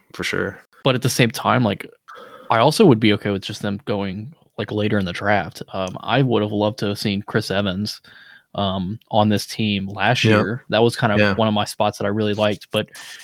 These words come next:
Speaker 2: you know, he went to Cincinnati. So, well, too bad, too sad kind of thing, right? And I don't know if there's, like, a really legitimately superstar, like, pass catcher in the running back class this year.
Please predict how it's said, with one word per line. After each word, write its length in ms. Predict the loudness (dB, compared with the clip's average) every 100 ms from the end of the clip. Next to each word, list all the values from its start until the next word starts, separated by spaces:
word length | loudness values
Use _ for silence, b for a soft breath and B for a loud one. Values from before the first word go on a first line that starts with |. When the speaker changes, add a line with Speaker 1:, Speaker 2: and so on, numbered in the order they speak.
| -2
Speaker 2:
you 80 | 2
know, 60 |
he 80 | 4
went 160 | 4 2
to 160 | 0
Cincinnati. 640 | 0 0 2 2 0 -6 -8
So, 420 | -4 -2 -2 -6 B B B B _ _ -4
well, 200 | -4 -6 _ -6
too 120 | 2
bad, 260 | 4 2
too 120 | 0 -2
sad 400 | 0 0 0 -4
kind 140 | -8
of 60 | -4
thing, 220 | -6 -4
right? 240 | -4 -4 -6 B B B B B _ _ _ -20 -8 0
And 100 | 2
I 80 |
don't 160 | 4 4
know 120 | 4
if 100 | 6
there's, 200 | 4 4
like, 140 | 2 0
a 80 |
really 280 | 0 2 2
legitimately 1120 | 0 -2 -2 -2 0 0 -2 -2 -2 -2 -4 -8 _ -12
superstar, 920 | -2 2 2 2 0 2 2 0 -2
like, 200 | -4 -8 _ -6
pass 280 | 0 0 0
catcher 520 | -4 -4 -6 -6 -10 _ -8
in 120 | -4
the 120 | -2
running 200 | 0 -2
back 160 | -2 -4
class 320 | -2 -2 0
this 180 | -4 -4
year. 300 | -4 -4